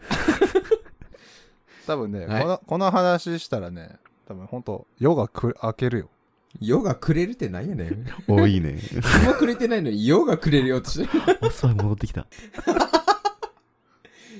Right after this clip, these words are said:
Speaker 2: ちょっと優しい放送しすぎて、その、その回の編集で優しい心になってたけど、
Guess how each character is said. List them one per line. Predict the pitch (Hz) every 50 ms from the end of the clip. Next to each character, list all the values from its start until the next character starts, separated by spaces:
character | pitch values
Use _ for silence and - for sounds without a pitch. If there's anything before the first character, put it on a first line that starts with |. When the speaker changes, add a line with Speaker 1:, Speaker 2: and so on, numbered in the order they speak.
| 175 - _ _ _ _
Speaker 2:
ち | - -
ょ | 143
っ | 139 147 165
と | 156 208
優 | 202
し | - 220 196
い | 170
放 | 175 151 147
送 | 147 160 151
し | 156 - 165
す | 160 170
ぎ | 156 139 -
て、 | - 113 110 113 123
そ | - 196
の、 | 202 208 202 302 294 - - - - - -
そ | - 226
の | 247 247
回 | - 277 240 208
の | 180 160 156 160
編 | 151 180 185 185
集 | 185 - 180 180
で | 170 175 165
優 | 165 175
し | - 214 208 - 185
い | 165
心 | - 156 165 160 156 156
に | 143
な | 131
っ | 131
て | - 156
た | 147 - 139
け | - 107
ど、 | 95 95 90 87 - -